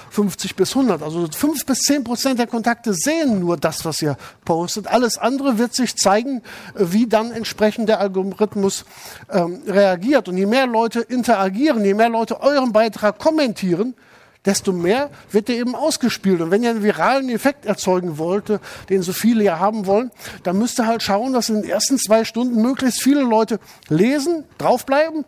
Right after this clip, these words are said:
liken, kommentieren. Und wenn dann wirklich was passiert, dann habt ihr eine Chance, dass so ein Beitrag entsprechend viral geht. So,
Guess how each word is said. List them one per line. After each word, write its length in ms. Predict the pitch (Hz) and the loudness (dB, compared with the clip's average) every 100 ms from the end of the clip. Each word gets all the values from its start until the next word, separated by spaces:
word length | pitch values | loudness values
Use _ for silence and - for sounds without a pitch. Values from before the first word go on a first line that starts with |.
| - | -2
liken, 560 | 170 277 285 311 285 - - - | 2 2 0 -2 -4 -8 -20 -2
kommentieren. 760 | 233 233 220 - 269 330 302 277 - - - | 0 2 2 2 2 2 0 -6 -8 -18 -4
Und 180 | 226 208 | 2 2
wenn 160 | 214 | 2
dann 320 | 220 320 320 | 0 0 0
wirklich 320 | 277 277 262 240 | 0 0 0 0
was 160 | 226 | -2
passiert, 440 | 240 220 254 262 - - - - | -2 0 0 0 -2 -20 -20 -4
dann 200 | 214 226 | 0 0
habt 200 | 220 220 | 0 0
ihr 60 | 214 | 0
eine 80 | |
Chance, 360 | 202 196 196 - - - - | 0 -2 -2 -8 -16 -20 -6
dass 160 | - - | -6 -2
so 60 | |
ein 80 | 180 | 0
Beitrag 500 | 147 156 - 160 160 - - _ - | 0 -2 -2 -2 -2 -16 -20 _ -12
entsprechend 640 | 165 139 - 143 165 151 - _ _ - - | -10 -8 -4 -4 -4 -8 -12 _ _ -20 -2
viral 360 | 180 165 180 170 | 0 2 2 0
geht. 280 | 127 120 - _ _ _ - _ _ _ _ - | -6 -12 -20 _ _ _ -20 _ _ _ _ -6
So, 220 | 220 220 | -2 -2